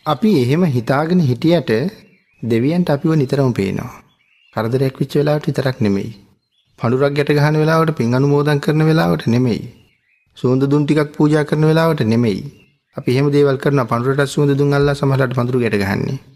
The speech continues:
නමුත් දෙවියන්ට අපි හැම වෙලාවෙම පේනවා. අපේ කරදරය උන්වහන්සේට පේනවා වගේම මං දඩේම යනකොටත් මං දිහා බලාගෙන ඉන්නේ. උන්වහන්සේ දකිනවා ඔබ එහෙනම් දඩේමෙත් යනවා. ඒකත් හොඳටම දන්නවා. එතකොට හොරකම් කරනකොට ඒකත් හොඳටම දන්නවා.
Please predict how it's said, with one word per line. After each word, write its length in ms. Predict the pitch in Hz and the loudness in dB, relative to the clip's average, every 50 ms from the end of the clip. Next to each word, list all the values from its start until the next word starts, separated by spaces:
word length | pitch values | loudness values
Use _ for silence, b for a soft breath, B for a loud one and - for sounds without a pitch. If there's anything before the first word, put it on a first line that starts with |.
| _ _ _ _ _ _ _ _ - | _ _ _ _ _ _ _ _ -2
නමුත් 280 | 139 147 156 175 170 135 | -2 0 0 0 0 0
දෙවියන්ට 400 | 120 120 131 156 165 175 175 160 | 0 0 0 0 0 0 0 0
අපි 160 | 143 156 147 | 0 0 0
හැම 160 | 120 104 110 | 0 0 0
වෙලාවෙම 360 | 117 117 107 104 104 98 98 | 0 0 0 0 0 -2 -2
පේනවා. 420 | 95 - 98 92 - 53 - - - - - - _ _ _ _ _ _ _ _ _ - - | -2 -2 -2 -2 -2 -4 -6 -8 -12 -14 -20 -20 _ _ _ _ _ _ _ _ _ -12 -8
අපේ 300 | - 127 - 175 165 170 | -6 -2 0 0 0 0
කරදරය 600 | - 110 113 117 131 139 147 160 160 170 170 170 | -2 -2 0 0 0 2 2 0 2 2 2 2
උන්වහන්සේට 680 | 170 170 170 170 165 156 170 165 - - 175 170 175 - | 2 4 4 4 4 2 2 2 0 0 0 0 0 0
පේනවා 340 | - 165 165 165 175 170 165 | 0 0 0 2 2 2 2
වගේම 440 | 143 120 117 123 135 151 170 185 208 233 233 226 - - - _ _ _ _ _ - | 2 0 0 0 2 2 4 2 2 2 0 -4 -10 -18 -20 _ _ _ _ _ -4
මං 160 | 127 139 156 156 | -2 -2 -2 0
දඩේම 420 | 113 113 117 117 131 143 147 151 | 0 0 0 2 2 0 0 2
යනකොටත් 460 | 156 151 156 156 160 160 170 - - 135 | 2 2 0 2 0 0 0 -2 -2 -2
මං 140 | 131 135 | -2 0
දිහා 180 | 135 139 139 131 | 0 0 0 2
බලාගෙන 400 | 113 107 107 110 107 101 101 95 | 0 0 0 -2 -2 -2 0 0
ඉන්නේ. 260 | 98 95 98 - - _ _ _ _ _ - | -2 -2 -4 -4 -6 _ _ _ _ _ -2
උන්වහන්සේ 380 | 139 147 165 170 180 180 180 139 | 0 0 2 2 2 2 0 0
දකිනවා 420 | 123 123 127 - 196 180 160 123 | 0 0 0 0 2 2 2 2
ඔබ 80 | 117 127 | 0 0
එහෙනම් 260 | 139 135 160 165 139 | 0 0 0 0 0
දඩේමෙත් 480 | 104 98 101 120 131 143 160 151 - - | 0 0 0 0 0 0 -2 -2 -2 -2
යනවා. 280 | 117 123 151 156 - - - - - _ _ | -2 0 0 -2 -4 -6 -10 -20 -20 _ _
ඒකත් 320 | - 117 117 117 143 - - | -6 -4 -4 -4 -4 -4 -4
හොඳටම 320 | 127 120 131 - 151 143 | -4 -4 -2 0 0 0
දන්නවා. 400 | 127 113 113 131 131 113 - 117 120 - - _ _ _ _ _ _ _ - | 0 0 -2 -2 -4 -6 -6 -8 -12 -16 -20 _ _ _ _ _ _ _ -6
එතකොට 220 | 131 131 127 120 113 | -2 0 0 0 0
හොරකම් 400 | 110 120 131 139 - 170 175 170 | 0 0 0 0 0 -2 -2 -2
කරනකොට 380 | - 190 180 196 196 190 175 | 0 0 2 2 2 4 4
ඒකත් 320 | 135 135 135 - 185 180 - | 2 2 2 0 -2 -2 0
හොඳටම 340 | 190 180 180 190 - 196 190 | 2 2 2 2 2 2 2
දන්නවා. 440 | 185 180 135 101 90 92 107 - | 2 2 0 0 -2 -4 -6 -8